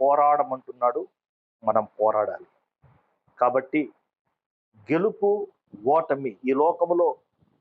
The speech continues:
ఫలితాన్ని బట్టి, ఫలితాన్ని బట్టి నిన్ను విజేత అంటారు, లేకపోతే, ఆ, నిన్ను ఓడిపోయావు అంటారు. కానీ ఫలితంతో సంబంధం లేదు. ఈ భూమి మీద నువ్వు పోరాడావా లేదా అనేదే ప్రభువు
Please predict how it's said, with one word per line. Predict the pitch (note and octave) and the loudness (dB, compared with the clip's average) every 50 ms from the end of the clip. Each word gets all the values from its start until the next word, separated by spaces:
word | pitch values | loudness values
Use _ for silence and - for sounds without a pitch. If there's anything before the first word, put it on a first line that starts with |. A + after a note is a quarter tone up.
| _ _ _ _ _ _ _ _ _ _ _ _ _ _ _ _ _ _ _ _ _ _ _ _ _ _ _ _ _ - - _ _ _ _ _ _ - | _ _ _ _ _ _ _ _ _ _ _ _ _ _ _ _ _ _ _ _ _ _ _ _ _ _ _ _ _ -20 -20 _ _ _ _ _ _ 0
ఫలితాన్ని | F3 G3 G#3+ - A3 G3 G3 F3+ F3+ | 0 0 2 2 2 2 2 0 0
బట్టి, | D3+ C#3 A2+ - - - - _ _ _ _ _ _ _ _ _ _ _ _ _ _ _ _ _ _ _ _ _ - - - | -2 -2 -4 -6 -12 -20 -20 _ _ _ _ _ _ _ _ _ _ _ _ _ _ _ _ _ _ _ _ _ -10 -4 -2
ఫలితాన్ని | D#3 E3+ G3 F#3+ G#3 F#3+ F#3+ F#3 F#3+ | 0 0 0 0 0 0 2 2 0
బట్టి | F3 E3+ E3 D#3+ - E3+ | 0 -2 -2 -2 -2 -6
నిన్ను | D#3 D3 D3 C#3 C3+ | -4 -4 -6 -4 -2
విజేత | B2+ C3 B2+ - D#3+ D3+ D3+ - D3+ | -2 -2 -2 0 -2 -2 0 0 0
అంటారు, | C#3+ C3 C3+ - C3+ C3+ B2+ C3+ C#3 C#3 - _ _ _ _ _ _ _ _ _ _ _ _ _ - B2 | 0 -2 -2 -2 0 0 0 0 -2 -4 -8 _ _ _ _ _ _ _ _ _ _ _ _ _ -4 -2
లేకపోతే, | B2 C3 B2+ B2+ - C3+ B2 - C#3 B2+ A#2 A#2 - _ _ _ _ _ _ _ _ _ _ - | 0 0 0 -2 -2 -2 -2 0 0 0 0 0 -2 _ _ _ _ _ _ _ _ _ _ -2
ఆ, | A#2+ A#2 A2+ A2 A2 A2 | 0 2 2 2 0 -2
నిన్ను | A#2 A#2+ B2 B2 A#2+ | -4 -6 -6 -4 -2
ఓడిపోయావు | A2+ A#2 C3+ D3+ D3 C#3+ - - C3 C3 B2+ B2 C3 C#3 | -2 0 0 0 0 -2 -2 0 0 2 2 2 0 -2
అంటారు. | A2+ - - A#2 G#2 - _ - | -6 -8 -10 -16 -16 -16 _ -4
కానీ | - D3+ F3 F3 E3 C3 - _ _ _ _ _ _ _ _ _ - | -2 -2 -2 -2 -4 -10 -10 _ _ _ _ _ _ _ _ _ -2
ఫలితంతో | D3+ D#3 F#3 F#3 - G3 G3 F#3+ G3 F#3 | 0 0 0 0 0 -2 -2 0 -2 -4
సంబంధం | - - D#3+ D3+ D#3 D#3+ D#3+ D#3 D3+ D3 C#3+ | -2 -2 -2 -2 -2 -2 -2 -2 -2 -2 0
లేదు. | C#3 C3 B2 A#2 | 0 -2 -2 -4
ఈ | A2+ A#2+ B2 | -8 -8 -6
భూమి | B2 B2 C#3+ D#3 D#3 D#3 | -4 -2 -2 -2 -2 -2
మీద | D3+ C#3 C#3 - - - _ _ _ _ - | -2 -4 -4 -4 -10 -20 _ _ _ _ -4
నువ్వు | C3 C3+ - - | -4 -4 -2 0
పోరాడావా | C3+ D#3 F3 F3+ F#3 F#3 F#3+ F#3+ F#3+ F#3+ G3 | 0 2 2 4 2 2 2 2 2 2 0
లేదా | F#3 F3+ F3 E3+ E3 E3 E3 | 0 -2 -4 -4 -2 0 0
అనేదే | D3+ C#3+ D3 D#3 D#3 D#3 E3+ | 0 -2 -4 -6 -6 -6 -6
ప్రభువు | E3+ - D3+ C#3 C3+ C#3 D3 D3 | -8 -6 -2 -2 -2 -2 -2 -6